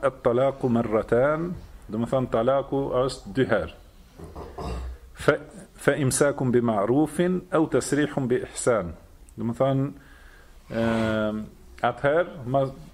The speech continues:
dy herë masi të bëhet talak, atëherë ose me majt gruan me të mirë, ose me liru me të mirë. Do të thonë, atëherë me bë talak për streti edhe ma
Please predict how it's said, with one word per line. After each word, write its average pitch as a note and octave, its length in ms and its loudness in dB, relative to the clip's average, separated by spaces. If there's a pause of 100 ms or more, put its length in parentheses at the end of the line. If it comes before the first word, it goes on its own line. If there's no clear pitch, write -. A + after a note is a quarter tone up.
(180)
dy B2+ 240 2
herë A#2+ 240 2
masi A2+ 240 2
të G2 160 -8
bëhet A2+ 280 0
talak, C3+ 360 2
atëherë A#2 240 2
ose D3 240 2
me B2+ 180 2
majt A#2 380 2 (560)
gruan A#2 480 4
me G#2+ 80 0
të - 160 -8
mirë, C#3 300 2 (500)
ose D3+ 320 2
me C3+ 200 2
liru C#3 580 2
me C#3 100 -2
të D#3 160 -4
mirë. A2 260 -2 (120)
Do A2+ 80 -10
të B2 160 -8
thonë, D3+ 220 0 (460)
atëherë C#3 300 2
me A#2+ 120 2
bë C3 100 4 (500)
talak A#2 380 2
për G2 100 -2
streti C#3 400 0
edhe A#2+ 160 2
ma C3 240 0